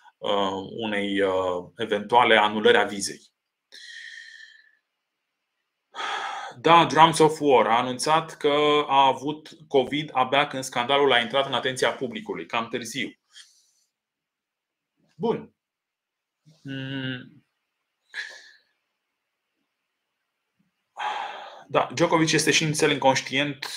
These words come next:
că virusul covid, a, bun, asta am vorbit, da, de, uh, afectarea plămânilor. Um, o să mai treacă niște zile și o să mai apară probabil detalii. O să mai apară informații, mai ales că, din ce am văzut tot în presă,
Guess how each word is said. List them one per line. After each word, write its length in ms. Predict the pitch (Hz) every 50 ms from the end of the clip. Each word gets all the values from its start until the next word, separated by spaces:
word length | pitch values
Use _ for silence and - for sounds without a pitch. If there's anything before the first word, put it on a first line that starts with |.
| - - - - -
că 100 | - -
virusul 340 | 120 131 147 143 - 143 131
covid, 440 | - 135 123 127 139 135 135 - - -
a, 180 | - 139 120
bun, 200 | 110 113 131 131
asta 240 | 127 123 123 - 127
am 140 | 120 120 113
vorbit, 380 | 110 110 110 113 113 110 -
da, 280 | - 120 123 131 147 139
de, 420 | 123 120 120 117 113 110 107 107 107 - - - -
uh, 320 | 127 127 120 117 117 117 113
afectarea 400 | 110 - 123 117 - 135 120 117
plămânilor. 640 | 117 - 120 117 113 104 92 85 - - - _ _ _ _ _ _ - - - - - - - - - - - - - _ _ _
Um, 1000 | _ 123 123 123 123 123 123 127 127 123 123 120 123 123 123 123 120 120 - _ _ _ _ _ _ _ _ _ _ _ _ _ _ _ _
o 140 | _ 190 202
să 160 | 202 208 226
mai 200 | 214 214 208 202
treacă 300 | 202 220 220 220 220 226
niște 280 | 208 196 185 - - 175
zile 240 | 160 165 180 185 185
și 100 | 190 -
o 40 | 180
să 120 | - 185
mai 120 | 170 165
apară 420 | 160 147 156 - 170 160 175 185 -
probabil 460 | - 120 110 110 107 104 104 101 101
detalii. 640 | 101 98 - - 107 95 82 - _ - - _ _ _
O 80 | - 139
să 140 | - -
mai 120 | 151 143 135
apară 300 | 135 - 123 117 139 127
informații, 500 | 123 117 123 123 120 107 107 110 - 139
mai 160 | 165 190 196
ales 220 | 185 175 190 190
că, 220 | - - 196 180 160
din 220 | 143 143 156 147
ce 100 | 139 -
am 100 | 175 175
văzut 320 | 160 151 151 160 160 - _
tot 220 | 165 165 165 -
în 120 | 131 117
presă, 400 | 110 - 160 180 - - 202 190